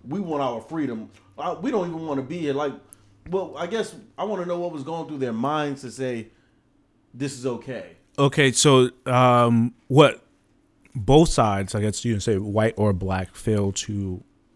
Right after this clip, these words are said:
Speaker 2: the majority of them fail to realize or to educate them, uh, selves on, is that slavery meant a different thing in Africa. Um, let's say you're on the north side, I'm on the south side. We don't like each other.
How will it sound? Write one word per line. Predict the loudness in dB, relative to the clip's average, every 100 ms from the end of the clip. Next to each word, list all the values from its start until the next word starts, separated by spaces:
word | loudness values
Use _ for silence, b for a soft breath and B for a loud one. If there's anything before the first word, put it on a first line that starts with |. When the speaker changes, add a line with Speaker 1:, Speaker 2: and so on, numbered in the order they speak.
| _ _ _
Speaker 2:
the | 6
majority | 8 8 8 6 8 6 2 0
of | -2 -2
them | -6 -8 -8 B B B B
fail | 2 6 6
to | 2 -2 0 2 0 0 -2 -6
realize | -8 0 4 4 4 0 -2
or | -6
to | -6 -4
educate | -4 -2 -6 -6
them, | -4 -4 -4
uh, | -6 -6
selves | -6 -6 -6 -6
on, | -8 -10 -12 B B
is | -6 0
that | 2 0 -6 -8
slavery | -2 4 6 6 6 4
meant | 6 4 2
a | 0
different | 2 2 0 -2
thing | 0 0 0
in | -2 -8
Africa. | -8 -10 -10 -18 -18 -20 _ b b b b _
Um, | 0 4 6 6 4 2 0 2
let's | 4 6
say | 4
you're | 4 4
on | 4
the | 4
north | 4 4 4
side, | 2 2 2
I'm | 2
on |
the | 0
south | -2 -2 -2
side. | -4 -6 -4 -6 -10 b b b
We | 2
don't | 4 4
like | 4 2 2
each | -4 -4
other. | -4 -4 -6